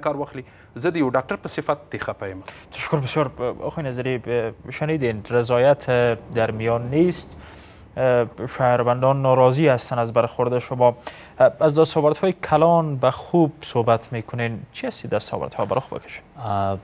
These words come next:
Speaker 3: تشکر. من واقعاً قدر می‌کنم چیزایی که وکیل صاحب محترم گفتن، اه،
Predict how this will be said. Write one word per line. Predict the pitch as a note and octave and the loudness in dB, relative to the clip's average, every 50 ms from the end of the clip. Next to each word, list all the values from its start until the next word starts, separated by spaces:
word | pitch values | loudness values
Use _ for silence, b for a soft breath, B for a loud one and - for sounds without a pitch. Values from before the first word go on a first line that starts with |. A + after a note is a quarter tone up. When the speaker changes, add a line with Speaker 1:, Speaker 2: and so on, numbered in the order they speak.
| - - G#2+ A2 - | -12 -16 -16 -6 -4
Speaker 3:
تشکر. | A2 F#2+ - - G2+ F#2 - - G2+ F#2 F#2 F#2 | -4 -2 0 0 0 2 2 0 0 0 0 0
من | G2 G2+ G2 F#2+ F#2+ F2+ F2 - - - - | 0 2 2 2 2 2 0 -2 -6 -10 -6
واقعاً | F2 F2 F2 F2 F2 E2+ - G#2 G2+ F#2+ F#2 - - | -4 -2 0 2 0 2 2 2 0 0 -2 2 4
قدر | G2+ F#2+ F2 F2+ F2 F2 | 4 4 4 2 -2 -4
می‌کنم | E2+ D#2+ - - - D#2+ D#2+ D#2+ D#2+ E2 - - - E2+ E2 | -4 -6 -6 -6 -6 -6 -4 -6 -6 -8 -10 -8 -10 -10 -8
چیزایی | - - E2+ F2 E2+ E2+ E2+ E2 | -8 -6 -4 -4 -2 -2 -4 -4
که | - - F2 E2 E2 E2 D#2+ - - D#2+ D#2+ D#2+ D#2+ E2 E2 | -6 -6 -4 -4 -4 -4 -6 -8 -10 -12 -12 -10 -10 -10 -10
وکیل | E2 - - | -12 -12 -12
صاحب | - - F2 E2+ | -10 -10 -8 -8
محترم | E2+ - - E2+ F2+ F2 E2+ | -8 -6 -4 -4 -4 -2 -2
گفتن، | E2 F2 - - - F2+ E2+ E2+ E2+ - - - - | -4 -4 -4 -4 -4 -4 -4 -4 -6 -10 -14 -10 -8
اه، | E2 D#2+ D#2 | -6 -6 -6